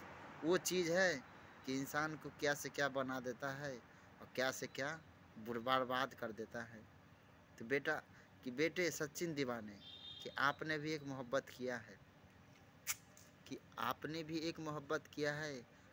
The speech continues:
अब भाई मेरे जैसे आपने भी किसी से मोहब्बत किया है। इस मोहब्बत में इंसान काम को अंजाम देता है, लेकिन अगर वो काम नहीं होता है ना, तो नाम से बदनाम हो जाता है। लेकिन आपका छोटा भाई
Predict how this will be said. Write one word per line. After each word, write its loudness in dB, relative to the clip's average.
अब -6
भाई 2
मेरे 2
जैसे 0
आपने -6
भी -4
किसी -8
से -6
मोहब्बत -4
किया -6
है। -14
इस 0
मोहब्बत 4
में -2
इंसान -2
काम 8
को 2
अंजाम 4
देता 0
है, -8
लेकिन -2
अगर 0
वो 0
काम 4
नहीं 0
होता -2
है 2
ना, -6
तो 2
नाम 6
से 0
बदनाम 2
हो -4
जाता -6
है। -6
लेकिन 0
आपका 10
छोटा 6
भाई 0